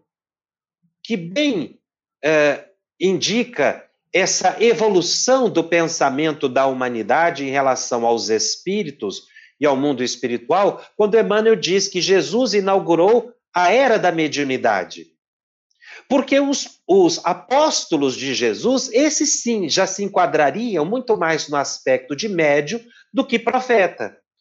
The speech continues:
Nós temos profeta até João Batista. Mas depois de João Batista, os apóstolos de Jesus não se colocaram como profeta, eles não eram líderes da comunidade, muito ao contrário.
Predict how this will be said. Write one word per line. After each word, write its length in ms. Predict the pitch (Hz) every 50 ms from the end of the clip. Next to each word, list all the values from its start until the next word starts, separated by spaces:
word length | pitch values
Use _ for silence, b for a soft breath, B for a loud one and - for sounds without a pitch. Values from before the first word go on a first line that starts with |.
| B B B B
Nós 160 | 208 220 214
temos 300 | 220 277 277 262 - -
profeta 680 | - - 185 156 139 - - 214 240 247 240 - - - - -
até 300 | 202 208 208 240 247 262
João 640 | 247 - 269 247 220 196 185 190 208 240 247 - - _ _ _ _ _ _ _ _
Batista. 840 | - 202 214 214 - - 226 202 175 - - - - 95 175 - _ _ B B B B B -
Mas 160 | 262 269 240
depois 400 | 233 285 277 - 208 190 175 156
de 100 | 143 151 131
João 260 | 117 120 127 123 117
Batista, 560 | 113 104 101 - - 226 247 254 - - 190
os 100 | 185 214
apóstolos 640 | 220 - - - 196 220 254 269 - - 165 147 135
de 60 | 123
Jesus 400 | 127 123 117 147 233 262 247 B B B B B -
não 100 | 247 262
se 160 | 247 - 247
colocaram 580 | - 240 220 214 202 208 262 269 294 277 240 190
como 320 | 151 - 180 170 165 160
profeta, 440 | 165 151 147 143 - 143 135 - 190
eles 120 | 180 196
não 200 | 202 240 220 226
eram 240 | 254 285 277 240 190
líderes 800 | 160 151 180 202 190 139 147 135 135 131 104 - - - - - _ _ _ _ _ -
da 160 | 110 151 147
comunidade, 800 | - 165 151 139 139 131 131 127 113 117 110 101 95 82 - 92
muito 200 | 95 120 120 -
ao 100 | 175 175
contrário. 440 | 240 254 - - 170 165 156 B B